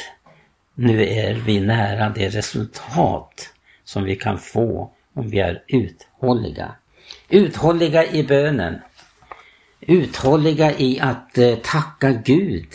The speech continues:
i alla livets förhållanden. Vi ska se på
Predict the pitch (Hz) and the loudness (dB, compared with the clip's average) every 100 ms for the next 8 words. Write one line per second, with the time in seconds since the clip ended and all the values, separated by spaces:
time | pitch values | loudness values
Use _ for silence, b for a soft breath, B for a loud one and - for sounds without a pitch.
0 | - 127 - 135 107 110 101 95 98 98 | -2 0 2 2 2 0 -2 -4 -4 -6
1 | - 104 113 95 107 143 - 170 - 156 | -6 -4 -2 -2 -2 -2 2 0 2 0
2 | 175 170 139 127 | 0 2 2 2